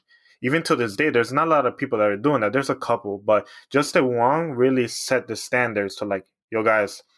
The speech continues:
I'm paving the way for you guys." And me, like, I really have a lot of respect for Justin Wong because he's doing things that no one else is doing. He's always, uh, setting the standard for how things should be done. So, uh, Justin Wong,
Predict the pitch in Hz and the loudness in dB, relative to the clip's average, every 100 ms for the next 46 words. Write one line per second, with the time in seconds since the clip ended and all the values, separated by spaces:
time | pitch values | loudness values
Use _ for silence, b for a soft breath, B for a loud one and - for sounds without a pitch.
0 | b b 104 107 131 113 101 104 107 - | b b -6 -2 -2 -2 -2 -2 -2 -2
1 | 113 107 98 92 - B B - 113 113 | -2 2 2 0 -6 B B -4 -2 -2
2 | 110 113 _ 110 123 156 165 117 107 - | -6 -12 _ -2 0 2 4 2 0 0
3 | 117 117 120 113 120 107 101 107 104 104 | 0 2 0 0 0 0 0 0 2 0
4 | 101 - 110 - 104 101 - 98 95 95 | -2 -2 -2 -2 -4 -4 -2 -2 -2 -4
5 | 98 98 113 110 123 117 104 113 110 107 | -4 -2 -2 0 0 0 0 -2 -2 -4
6 | - 104 90 B B B 107 110 107 117 | 0 0 0 B B B 0 2 4 2
7 | 120 98 92 92 104 113 - 110 110 104 | 0 -2 -4 -6 -4 -6 0 2 4 2
8 | 95 - - 98 95 - 113 107 101 98 | 0 -6 0 2 2 0 0 0 0 -2
9 | 95 - 104 98 101 95 - 98 92 90 | -2 0 0 2 0 -2 -4 -4 -2 -2
10 | 95 101 98 101 90 95 107 95 b b | -4 -4 -8 -8 -6 -2 0 -2 b b
11 | b - 123 120 110 - _ _ _ _ | b -2 4 4 2 -4 _ _ _ _
12 | - - 113 107 101 127 127 135 123 120 | -8 -2 2 2 0 -2 0 0 2 0
13 | 120 - | -4 -14